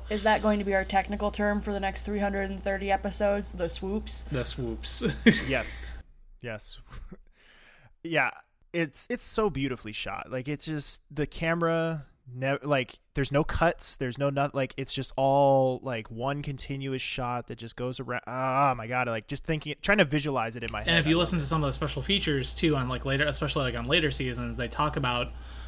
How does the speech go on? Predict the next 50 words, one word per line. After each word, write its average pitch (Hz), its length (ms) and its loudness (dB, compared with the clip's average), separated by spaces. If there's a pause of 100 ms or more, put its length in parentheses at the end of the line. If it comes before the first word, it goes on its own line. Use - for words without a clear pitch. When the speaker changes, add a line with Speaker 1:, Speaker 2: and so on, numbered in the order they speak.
(560)
Speaker 2:
they 143 100 2
talk 160 200 4
about 131 200 4
those 131 220 4
shots 139 380 4
and 127 80 -2
how, 131 240 2
like, 120 220 -2
they're 135 200 2
simultaneously, 131 800 0
like, 123 320 -2 (180)
the 135 220 -2
biggest 131 520 0
bitch 123 280 0
in 143 60 -2
the 131 100 0
entire 123 420 0
world 120 380 -2
because 123 420 -2
you 120 100 -2
have 117 140 -4
to 131 80 -4
do 120 160 -2
'em 117 120 -4 (100)
all 113 300 0
in 113 160 -4
one 113 200 -4
take, 117 360 -4
and 123 100 -4
there's - 160 -2
so 131 420 4
much 120 540 0 (640)
medical 139 680 2
terminology 156 680 2
that 156 120 2
you 151 80 4
have 151 120 0
to 156 120 -2
throw 151 320 2
out 156 420 2
in 147 160 0
such 151 220 -2
a 147 40 -6
sh-, - 200 -6
in 151 120 2
a 143 220 -2
short 160 220 2
amount 151 160 2
of - 80 -4
time, 156 260 0